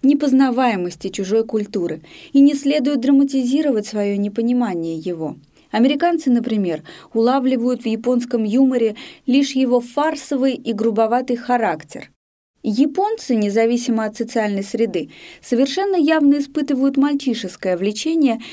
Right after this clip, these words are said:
к скабрезным историям и шуткам. В подходящей обстановке они могут взахлёб рассказывать плоские и грязно-порнографические анекдоты, причём с увлечением,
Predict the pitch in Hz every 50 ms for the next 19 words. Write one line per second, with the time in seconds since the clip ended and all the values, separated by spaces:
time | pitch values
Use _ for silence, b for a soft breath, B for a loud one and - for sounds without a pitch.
0 | B B B B - - - - 226 233 208 247 247 285 311 277 269 254 240 240
1 | 240 240 - 254 247 240 233 226 226 226 226 - - - 190 - - - - -
2 | - _ B B B B B B - 214 208 - 208 208 196 226 226 226 - 220
3 | 208 202 - - 220 214 226 269 - 311 - - 185 196 214 208 214 220 214 214
4 | 226 202 202 202 180 220 254 262 - 330 320 320 262 226 - 190 196 202 202 -
5 | 202 190 180 180 175 - - - 208 226 262 302 294 285 - - 208 190 175 -
6 | 196 180 196 202 214 233 247 247 240 240 240 233 208 202 214 208 196 202 202 202
7 | - 220 214 240 226 - - 226 220 226 247 262 247 254 214 220 185 180 - -
8 | 180 B B B B B B B - 302 294 277 311 302 277 269 - 277 247 247
9 | 262 254 247 - - 285 339 381 370 294 240 196 180 180 175